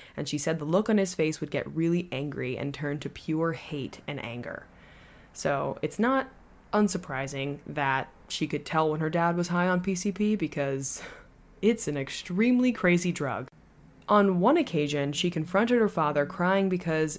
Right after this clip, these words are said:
he had promised her that he wouldn't do this anymore because he got mean when he did P C P.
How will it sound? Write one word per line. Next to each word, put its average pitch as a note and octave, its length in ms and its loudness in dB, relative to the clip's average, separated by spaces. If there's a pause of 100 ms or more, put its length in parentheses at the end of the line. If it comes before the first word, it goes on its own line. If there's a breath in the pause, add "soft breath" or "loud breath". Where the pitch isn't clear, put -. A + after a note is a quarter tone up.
he - 280 0
had F#3+ 160 2
promised C4 500 0
her D3 140 0
that C#3 140 -2
he D3+ 100 -2
wouldn't D3 320 -2
do E3+ 160 0
this D#3+ 180 -2
anymore C3+ 640 -4
because C#3+ 480 -2
he D#3+ 180 -4
got C#3+ 260 -4
mean F3+ 400 2
when C#3 120 -2
he C#3 80 -2
did C3 180 -4
P C#3 160 -8
C C3+ 160 -10
P. C3+ 320 -10